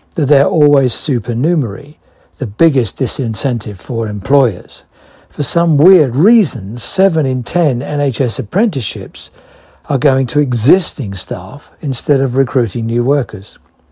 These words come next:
However averse to change the establishment might be, the sad truth is there's nothing we're doing now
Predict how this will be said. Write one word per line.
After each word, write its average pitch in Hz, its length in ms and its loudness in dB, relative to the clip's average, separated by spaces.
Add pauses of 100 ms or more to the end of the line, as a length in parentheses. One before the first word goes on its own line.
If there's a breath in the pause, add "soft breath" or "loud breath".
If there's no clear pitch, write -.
(720 soft breath)
However 214 340 4
averse 160 600 0 (220 loud breath)
to 135 140 -2
change 123 720 0
the 147 120 0
establishment 135 760 -2
might 120 300 -8
be, 131 320 0 (320 loud breath)
the - 80 -2
sad 233 340 2
truth 131 380 2
is 110 280 0
there's 139 200 -2
nothing 156 460 0
we're 127 180 2
doing 117 420 0
now 135 520 0